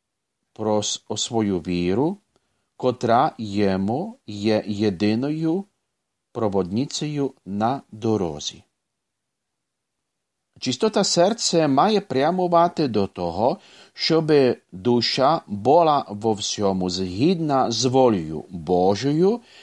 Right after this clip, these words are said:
а воля людини має бути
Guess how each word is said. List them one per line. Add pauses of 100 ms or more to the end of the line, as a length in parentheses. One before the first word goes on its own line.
(220)
а
воля
людини (240)
має
бути